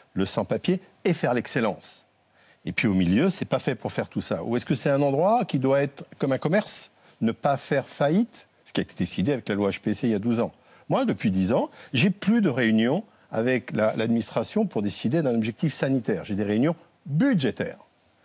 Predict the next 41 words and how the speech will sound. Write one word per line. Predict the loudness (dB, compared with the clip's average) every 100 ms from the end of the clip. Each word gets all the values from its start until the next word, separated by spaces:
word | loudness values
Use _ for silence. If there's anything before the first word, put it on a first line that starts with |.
| _
Et | 0
on | 2
me | 4
dit, | 4 4 2 -6 -4
l'année | 0 0 0
prochaine, | -2 -2 0 2
vous | 2 2
devez | 0
faire | 0 -2 -2 _ _ _
plus | -2 0
cinq | 0 -2 0
pour | -4 -2
cent. | -2 -2 -4 _ _ _ _ 0
Puis | 2
vous | 4
aurez | 4 2 0 -12 0
moins | 2 2 0 -2 -10 -4
plus | -2
cinq | -2 -2
pour | -2
cent | 0
d'argent, | 0 2 2
mais | 2 4
moins | 4
deux | 0
pour | -2 -2
cent | 0 2
de | 2
lits | 2 0 _ _ _ _
ou | -4
de |
po-, | 0 -2 0
ou | 0
de, | 0 0
ou | 0
de, | 2 0
ou | 0
de | -2
possibilités | -2 -4 -2 -2 -2
financières. | -4 -4 -6 -2
Donc, | -2